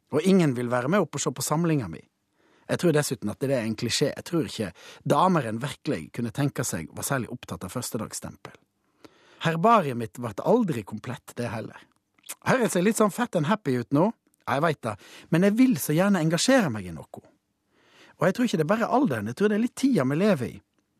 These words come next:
Jeg snakker ikke om å redde verden, for det gjør jeg selvsagt hele tida. Jeg resirkulerer bokser, og så lar jeg ikke bilen gå på tomgang, og dyr og natur og sånt, det er jeg for, og jeg er med i World Wildlife Fund og redder tigrer og ulver og regnskog og sånn, og jeg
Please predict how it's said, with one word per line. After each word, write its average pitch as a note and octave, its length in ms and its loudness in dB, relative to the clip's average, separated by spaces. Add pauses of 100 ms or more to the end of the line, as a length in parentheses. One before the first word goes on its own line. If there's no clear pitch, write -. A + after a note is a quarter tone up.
(420)
Jeg D#3 80 0
snakker A#3 220 4
ikke F3 80 2
om C#3 80 2
å - 20 0
redde G3 240 4
verden, C3 300 -2
for D3 100 -2
det F3 60 4
gjør F3 180 4
jeg A#2 80 -4
selvsagt C3 320 -6
hele B2+ 240 -2
tida. F#2+ 300 -4
Jeg - 500 -12
resirkulerer A#2 560 0
bokser, C#3 560 0
og G3+ 80 2
så G#3 160 2
lar D#3+ 160 2
jeg B2+ 80 -6
ikke B2+ 220 -6
bilen A2+ 260 0
gå G2 80 -8
på - 160 -10
tomgang, B2+ 480 0
og G2 160 -6 (320)
dyr D#3 300 4
og A#2+ 80 -2
natur A#2+ 420 2
og G2+ 60 -6
sånt, A3 240 0
det D3+ 80 4
er A3 100 4
jeg G3 160 0
for, D3+ 240 2
og C3+ 80 4
jeg C#3 160 2
er D3+ 60 4
med C#3 240 2
i - 20 -14 (360)
World F3 200 4
Wildlife D#3+ 400 2
Fund D#3 240 2
og D3+ 80 -2
redder D#3 240 0
tigrer C3+ 400 2
og C3 160 2
ulver B2 400 2
og A#2+ 80 -2
regnskog C#3 480 0
og A2+ 80 -2
sånn, B3 160 2
og A3+ 80 2
jeg G3 80 2